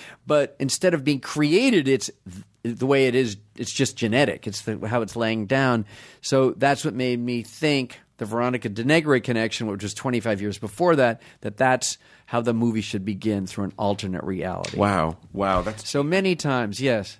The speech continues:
Speaker 2: I mean, it's like, it's basically, you have this almost, like, emotional Google that you can, <laughs>
Speaker 1: Yeah,
Speaker 2: you
Speaker 1: I
Speaker 2: can
Speaker 1: do. I
Speaker 2: call
Speaker 1: do,
Speaker 2: up
Speaker 1: actually.
Speaker 2: and see all the,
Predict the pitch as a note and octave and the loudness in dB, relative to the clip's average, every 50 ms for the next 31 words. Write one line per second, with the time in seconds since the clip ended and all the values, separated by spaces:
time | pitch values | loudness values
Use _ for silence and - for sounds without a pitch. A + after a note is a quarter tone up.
0 | _ - - D#3+ F#3 F#3+ F#3+ G3+ G3+ F#3 F#3+ F3+ - - F3 F3 E3+ F3+ E3 E3+ | _ -14 -10 -8 -6 -6 -4 -6 -6 -6 -6 -8 -6 -4 -4 -4 -2 -2 -2 0
1 | D#3+ D3 C#3+ C#3+ D3 C3+ C3+ C3+ A#2+ - B2 B2+ C3+ B2 - - B2+ A#2+ - - | 2 4 4 4 4 2 2 0 0 0 2 2 2 0 0 0 -2 -2 -2 -4
2 | - A#2+ A#2+ A#2 A2 B2 B2 - C#3 B2+ A2 G#2 F#2 D#2+ G2+ A2+ A#2 A2 A2 F#2+ | -2 0 0 2 2 0 0 0 0 2 2 0 0 2 4 4 4 6 4 4
3 | E2 D#2+ - - - - - - A2 F3 F3 D3 C3 C#3+ D3 C#3 C#3 - - G3 | 2 0 -4 -10 -16 -12 -8 -4 -2 0 2 2 2 2 2 0 0 -2 0 0
4 | F#3+ - - G3+ F3 E3+ E3 D#3 F#3+ G3 G#3 F3+ C#3+ E3+ D#3+ D3 D#3+ E3 - G#3 | 0 2 2 2 2 2 2 2 2 2 2 2 2 2 2 2 2 2 2 2
5 | E3+ D3+ C#3+ C3+ - C#3+ C3 A#2 G#2 F2+ - C#3 D3 C#3 - - - D3+ C#3+ C#3 | 2 2 2 0 -2 -4 -4 -4 -4 -4 -4 -4 -4 -4 -4 -2 0 0 2 2
6 | C3+ B2+ B2 B2+ B2+ B2 A#2+ C3 B2 A#2+ | 2 2 2 2 0 -2 -2 -2 -2 -2